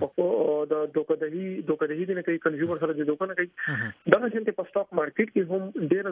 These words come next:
Speaker 1: ضروري خبره ده چې د سټاک اکسچینجز کردار ډېر اهم دی،
Speaker 2: مهم.
Speaker 1: چې هغوی دې، آه، د انویسټرانو د انویسټمنټ د تحفظ لپاره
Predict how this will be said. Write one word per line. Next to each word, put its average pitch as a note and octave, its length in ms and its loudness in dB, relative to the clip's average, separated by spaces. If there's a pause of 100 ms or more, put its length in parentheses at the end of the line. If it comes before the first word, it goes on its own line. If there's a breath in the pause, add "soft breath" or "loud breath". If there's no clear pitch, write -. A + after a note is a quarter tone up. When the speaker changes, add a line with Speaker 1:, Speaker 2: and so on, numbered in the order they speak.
Speaker 1:
ضروري E3+ 200 0
خبره F3+ 280 0
ده F3+ 160 2
چې F3 100 2 (440)
د D#3 140 4
سټاک D3+ 260 -2
اکسچینجز G3 580 2
کردار E3+ 380 4
ډېر E3 80 2 (100)
اهم D3 180 -2
دی، C3 80 0 (160)
Speaker 2:
مهم. A2+ 320 -4
Speaker 1:
چې - 140 6
هغوی F#3 340 2
دې، F#3+ 100 4 (760)
آه، D3+ 440 6 (160)
د - 100 4 (140)
انویسټرانو F3+ 560 2 (320)
د - 20 4 (640)
انویسټمنټ F3+ 420 -2
د D3+ 100 -16
تحفظ D#3+ 440 4
لپاره D3+ 260 0